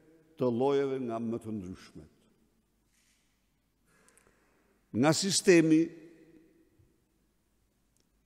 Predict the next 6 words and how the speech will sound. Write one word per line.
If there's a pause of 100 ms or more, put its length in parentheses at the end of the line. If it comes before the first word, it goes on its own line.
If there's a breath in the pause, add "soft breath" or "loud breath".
(960)
janë
ekspozuar (420)
emrat (3000)
në
mënyrë
që